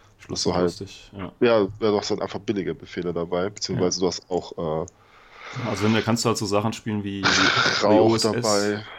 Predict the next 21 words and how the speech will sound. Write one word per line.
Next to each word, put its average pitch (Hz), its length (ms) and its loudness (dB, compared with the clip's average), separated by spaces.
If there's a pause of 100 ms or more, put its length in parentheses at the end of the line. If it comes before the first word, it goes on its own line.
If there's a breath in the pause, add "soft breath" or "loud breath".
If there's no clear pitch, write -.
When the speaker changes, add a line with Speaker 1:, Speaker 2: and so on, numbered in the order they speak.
Speaker 1:
O 107 140 2
S 98 80 0
S 98 240 2
Speaker 2:
Ja, - 20 -2
ja. 101 60 0
Speaker 1:
mit 95 140 0
Marut 104 360 0
und 95 140 -4
dann 98 120 -2
Rauch 90 260 2
dazu 98 400 -4
und 90 120 -6
dann 82 180 -6
ist, - 140 -14
hast - 160 -10
du 82 40 -6
auch 87 160 -6
jede 90 160 -2
Menge 80 220 -2
Spaß. 73 420 -10
Also, 92 160 -6